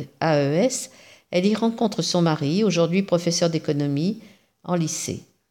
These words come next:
Bernadette Rubin milite sur le quartier d'abord comme membre de la F C P E, lors de la fermeture de l'école Kennedy en mille neuf cent quatre-vingt-dix, puis au collège Malifeux, aujourd'hui Rosa Parks.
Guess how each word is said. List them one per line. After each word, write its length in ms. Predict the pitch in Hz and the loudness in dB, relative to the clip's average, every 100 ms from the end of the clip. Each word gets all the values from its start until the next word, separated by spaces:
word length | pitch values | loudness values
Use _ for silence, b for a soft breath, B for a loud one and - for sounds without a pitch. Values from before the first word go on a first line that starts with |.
| _ _ _ _ _ - | _ _ _ _ _ -12
Bernadette 560 | 139 143 151 143 151 - | -4 -2 0 2 0 2
Rubin 380 | 160 160 202 | 0 2 4
milite 340 | 247 196 180 175 | 6 4 2 0
sur 120 | 156 | 0
le 80 | 151 | 0
quartier 380 | 151 - - 147 | 0 -4 -2 0
d'abord 480 | 147 156 196 247 | 0 4 4 4
comme 160 | - 165 | 2 2
membre 260 | 160 160 151 | 2 0 2
de 100 | 143 | 2
la 200 | 139 139 | 2 0
F 60 | |
C 180 | - 131 | -4 -4
P 240 | 131 127 | -2 0
E, 180 | 123 170 - b b b b - | 0 0 -4 b b b b -4
lors 160 | 160 | 0
de 80 | 165 | 2
la 140 | 151 151 | 2 2
fermeture 480 | 160 151 - 190 | 2 0 0 2
de 80 | 180 | 4
l'école 360 | 156 151 156 151 | 2 2 -2 -2
Kennedy 480 | - 147 147 185 226 | -4 -2 -2 0 2
en 20 | |
mille 160 | 165 147 | 2 0
neuf 140 | 139 | -2
cent 160 | - 139 | -4 -4
quatre-vingt-dix, 880 | 135 131 135 127 127 160 214 - - B B B | -4 -6 -4 -2 -2 -2 -2 -6 -12 B B B
puis 140 | 190 | 0
au 60 | 185 | 0
collège 560 | 180 175 170 180 175 165 | 4 2 4 4 4 2
Malifeux, 720 | 175 175 165 - 147 165 233 | 0 0 -4 -4 -2 -2 0
aujourd'hui 420 | 160 151 147 160 | -2 -2 0 0
Rosa 280 | 139 131 131 | 0 0 -2
Parks. 560 | - - - - - | -4 -8 -10 -16 -16